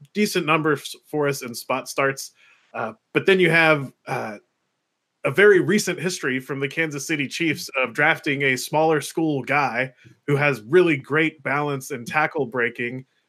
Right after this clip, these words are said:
and making that person a feature back. And then you also have the history of, uh, Andy Reid seemingly starting an older, slower, less athletic veteran instead of the hot new young guy that we want with Carlos Hyde.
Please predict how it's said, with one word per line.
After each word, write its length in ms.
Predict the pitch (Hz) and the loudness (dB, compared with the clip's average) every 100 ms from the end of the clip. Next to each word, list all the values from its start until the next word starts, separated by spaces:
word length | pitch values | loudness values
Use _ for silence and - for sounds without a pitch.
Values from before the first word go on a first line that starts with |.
| _ | _
and 160 | 127 123 | -2 0
making 300 | 143 156 160 | 0 0 0
that 200 | 139 135 | 0 0
person 400 | - 143 180 127 | -2 -2 -2 -6
a 80 | 110 | -8
feature 360 | - 175 143 | -6 -4 -4
back. 320 | 107 104 117 - _ _ _ _ - | -4 -4 -6 -10 _ _ _ _ -4
And 80 | 170 | 2
then 120 | 208 | 4
you 100 | 196 | 6
also 280 | 202 202 196 | 4 4 4
have 180 | 196 | 4
the 80 | 175 | 2
history 420 | 175 180 - 156 | 0 -2 -4 -6
of, 220 | 147 135 127 _ _ | -4 -6 -10 _ _
uh, 240 | 120 117 104 _ _ _ _ _ | -12 -12 -16 _ _ _ _ _
Andy 280 | 185 196 175 | 2 4 4
Reid 480 | 151 185 175 139 - | 6 6 6 0 -2
seemingly 520 | 190 202 202 185 165 | 2 4 4 4 2
starting 460 | - 165 170 160 | 2 2 4 4
an 120 | 156 135 | 2 2
older, 400 | 143 165 170 156 | 2 2 4 2
slower, 400 | 156 156 156 139 | 2 2 4 4
less 260 | 147 151 | 2 2
athletic 640 | 147 143 139 143 143 135 - 117 | 0 -2 0 2 2 0 -4 -4
veteran 580 | 139 160 147 131 131 123 _ _ _ _ _ | 0 4 4 2 -2 -8 _ _ _ _ _
instead 480 | 156 151 - 196 190 | -2 -2 2 4 6
of 300 | 151 135 117 | 6 4 0
the 100 | 131 | -2
hot 380 | - 147 147 147 | 4 2 2 -4
new 160 | 147 | -4
young 300 | 131 139 147 | 0 0 0
guy 200 | 139 135 | 0 0
that 100 | 135 | -2
we 120 | 131 | -4
want 340 | 123 127 123 120 | -4 -2 -2 -4
with 200 | 135 127 | -6 -6
Carlos 440 | - 143 139 120 120 | -2 0 2 2 2
Hyde. 340 | 135 117 98 | 2 2 -2